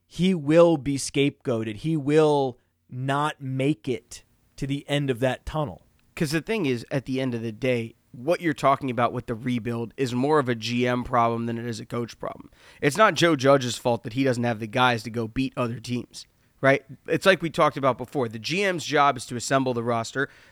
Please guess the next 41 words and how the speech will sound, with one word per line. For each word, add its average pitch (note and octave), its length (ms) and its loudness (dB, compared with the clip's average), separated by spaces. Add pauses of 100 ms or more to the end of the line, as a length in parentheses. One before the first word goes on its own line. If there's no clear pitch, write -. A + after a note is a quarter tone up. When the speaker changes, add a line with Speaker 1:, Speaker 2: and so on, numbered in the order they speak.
Speaker 2:
The C3 100 -10
coach's D3+ 440 4
job C3 360 2
is A#2+ 100 -6
to B2+ 80 -10
get C3+ 240 0
whatever C3 340 0
the A#2+ 80 -4
maximum B2 540 -6
potential C3 480 -2
out B2 100 2
of A#2+ 80 -2
that A#2 160 -4
roster B2 420 -2
is. B2 300 -2 (380)
And D#3+ 200 2
I F#3+ 200 6
think F#3 320 -6
that C3+ 180 -10
Joe C#3+ 320 0
Judge C3 440 -2
has C3 300 -2
the C3 100 -12
capability C3 680 -6
to A#2 80 -12
get C3+ 160 -2
as B2+ 100 -2
much C#3+ 240 0
roster, C3+ 380 -2 (160)
out C#3 180 4
of D3 60 0
this C3 160 -4
roster C#3+ 380 0
as, A#2+ 160 -14
as C3+ 100 -4
just C3 240 -10
about D3 160 4
Speaker 1:
Yeah, D#3+ 160 2
Speaker 2:
anybody D#3 320 2
else. F#3 200 4
Speaker 1:
sure. A3 260 -2